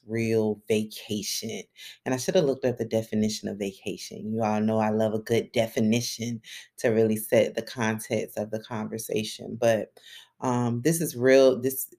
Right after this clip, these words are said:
this is real live and, like, in living color, this episode right now. I had another podcast episode scheduled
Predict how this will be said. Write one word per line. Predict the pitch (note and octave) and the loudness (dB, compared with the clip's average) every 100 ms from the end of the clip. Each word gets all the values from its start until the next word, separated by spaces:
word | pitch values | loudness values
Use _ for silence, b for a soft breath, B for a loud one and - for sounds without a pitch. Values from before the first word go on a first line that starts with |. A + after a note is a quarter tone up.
| - | -8
this | C3 - | -8 -6
is | A#2+ A#2 _ _ - | -6 -8 _ _ -10
real | A#2+ C3 C3+ C3 | 0 4 6 6
live | B2+ B2+ B2+ | 6 6 4
and, | B2+ A#2+ A#2+ - | 2 0 -2 -8
like, | A2 G#2+ G#2+ - _ _ _ A#2 | -2 -2 -2 -12 _ _ _ -2
in | B2 B2 | 0 2
living | B2+ B2 A#2 | 4 2 2
color, | - A#2+ A2+ A#2+ | 4 4 4 2
this | A2+ A2 - | 0 -4 -2
episode | A#2+ - G#2+ - B2+ B2 | -4 -4 -8 -4 -4 -2
right | A2 G#2 - | -2 -4 -2
now. | A2 G#2+ G#2+ B B B | -4 -4 -8 B B B
I | D3+ | -2
had | F#3 A3+ | 4 6
another | G#3+ C#3 A#2+ B2+ | 6 4 2 0
podcast | C#3 A#2+ A2 G#2+ A#2 A#2 - | -2 -4 -4 -4 -4 -4 -4
episode | A#2 - - A#2 A2+ | -8 -8 -6 -4 -2
scheduled | - - A#2 A2+ A2+ A2 | -4 -2 0 0 -2 -4